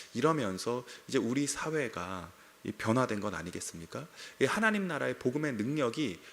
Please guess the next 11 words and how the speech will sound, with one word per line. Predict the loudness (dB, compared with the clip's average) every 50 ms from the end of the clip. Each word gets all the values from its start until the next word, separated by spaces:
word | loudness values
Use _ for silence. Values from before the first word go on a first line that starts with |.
| -20 -14 -6
바로 | -2 0 0 0
이런 | 0 2 0 0 0 -2
것입니다. | -4 -6 -6 -8 -10 -12 -14 -16 -16 -18 -20 -20 -20 -20 -20 -18 -18 -16 -6
하나님께서 | 0 2 2 2 2 0 -2 -2 -2 0
우리에게 | 0 0 0 0 0 -2
주신 | -2 -4 -4 -4 -4
이 | -6
복을 | -6 -6 -6 -4 -2 -2
우리가 | -2 -2 -4 -2 -2 -2 -2
누리고 | -2 -2 -2 -2 -2 -2
감사하면서도 | -2 -2 -2 0 0 0 0 0 -2 -2 -2 -2 -2 -4 -4 -4 -6 -4 0 2 4 4 4 2 -2